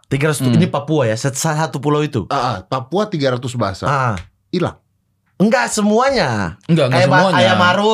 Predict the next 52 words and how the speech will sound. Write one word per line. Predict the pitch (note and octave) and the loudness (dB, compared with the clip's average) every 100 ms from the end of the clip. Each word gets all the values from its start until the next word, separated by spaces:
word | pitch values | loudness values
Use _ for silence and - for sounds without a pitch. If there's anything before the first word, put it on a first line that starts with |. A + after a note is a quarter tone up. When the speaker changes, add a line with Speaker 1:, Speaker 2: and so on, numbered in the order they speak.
| G#3 | 0
Speaker 1:
itu | G3 | 0
masih | F#3+ D#3 E3 D#3 | 0 0 0 0
orang | C3 C#3 E3 | 0 0 2
di | D#3+ C3+ | 0 0
jalan-jalan | B2+ B2 B2+ B2+ | 0 0 2 0
juga | C#3 D3 | 0 0
masih | C3+ A#2+ | 0 0
pakai | A2 G#2 | -2 0
bahasa | G#2+ G2+ | 0 2
Speaker 3:
Oke, | - | 2
yang | G#2 | 2
Speaker 1:
Ayam | - | 2
Maru. | - | 4
Speaker 3:
hilang | F#3 A3 | 4 2
banyak. | G#3 G#3+ D3+ - _ _ _ | 0 0 -2 -6 _ _ _
Speaker 2:
Mungkin | E3+ A3+ | 0 0
Speaker 1:
Ba-, | - | 2
Speaker 2:
sekitar | A3 G#3+ | 0 0
Speaker 1:
iya, | G3 | 2
Speaker 2:
dua | G3+ | 4
puluh | B3+ A3+ | 4 4
lima. | C#4+ - | 4 2
Speaker 1:
makanya. | - - - _ _ | -2 -12 -20 _ _
Speaker 2:
Kalau, | - D#3+ D3 | -2 0 -2
kalau | - D#3+ F3 | -2 0 4
yang | F3 F3+ | 4 2
saya | F3+ | 0
tahu, | E3 D3+ | 0 2
Speaker 1:
Iya. | G#3 F#3 C#3+ | 4 4 4
Speaker 2:
da-, | E3 | 0
statistiknya | - E3+ D#3 D#3 D3 D3 | 0 -4 -2 -2 -2 0
itu | C#3+ G3+ | 0 0
sekitar | F3 D#3+ D#3+ D3 | -2 -2 0 0
dua | C#3+ C#3 | 0 0
puluh | C#3+ | 0
lima | C#3 C3 | 0 0
bahasa. | C3+ D3 | 0 0
Dari | B2+ C3 C#3+ | 0 0 0
tiga | C#3+ C#3+ | 0 2
ratus | C#3+ C#3 | 2 0
itu | F3+ F3 D3+ | -2 0 -2
ada | B2 C#3 | -2 -2
dua | C#3 C#3 | 0 0
puluh | C3+ C3+ | -2 -4
lima | B2+ B2+ | -2 0
bahasa | B2 A2 D#3 | 0 0 0
yang | F3+ D3+ | 0 0
terancam | C#3 A#2+ C3+ C#3+ | -2 -2 0 0
Speaker 1:
Terancam | D#3+ E3 F3 | 2 2 0
Speaker 2:
punah. | D#3+ | 2
Speaker 1:
punah. | F#3+ D3+ G#2+ | 2 2 0
Speaker 2:
Karena | F3 F3+ | 0 2